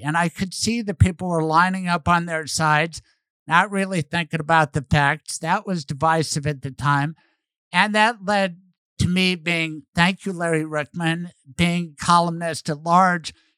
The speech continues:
And I've been able to put my thoughts to paper and have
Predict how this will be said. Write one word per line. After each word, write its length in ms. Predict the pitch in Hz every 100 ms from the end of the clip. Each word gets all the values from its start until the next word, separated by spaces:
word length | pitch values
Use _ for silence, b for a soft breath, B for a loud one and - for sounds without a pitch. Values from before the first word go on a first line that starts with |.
| _
And 120 | 175
I've 160 | 190 165
been 160 | 196
able 240 | 185 190 190
to 560 | 143 180 170 160 156 _ _ _ -
put 180 | 196
my 200 | 190 180
thoughts 440 | 165 180 175 165 -
to 100 | -
paper 440 | - 170 165 190
and 180 | 180 175
have 360 | 147 170 165